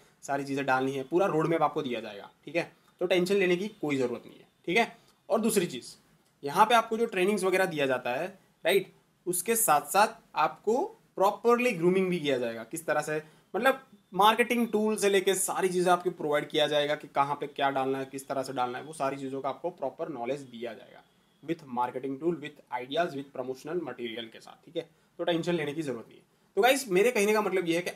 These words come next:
आप अगर action लेना ही चाहते हो ना, तो भाई, मैं आपको बोलूँगा कि premium plus से start करो। उसका price बाईस हज़ार है, ठीक है, with my code, but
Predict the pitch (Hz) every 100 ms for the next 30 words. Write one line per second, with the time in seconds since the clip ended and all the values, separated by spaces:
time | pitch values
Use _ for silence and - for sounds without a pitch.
0 | - 226 269 185 190 214 - _ _ 147
1 | - 190 165 170 180 - 135 131 127 131
2 | 135 156 156 185 180 175 180 143 139 156
3 | 220 226 _ _ _ _ _ _ _ _
4 | 262 269 285 196 196 196 196 - 117 -
5 | - - 165 240 - 180 240 214 _ 156
6 | 160 202 175 143 - - _ _ _ -
7 | 175 180 156 151 139 143 147 208 _ _
8 | _ _ _ _ 214 -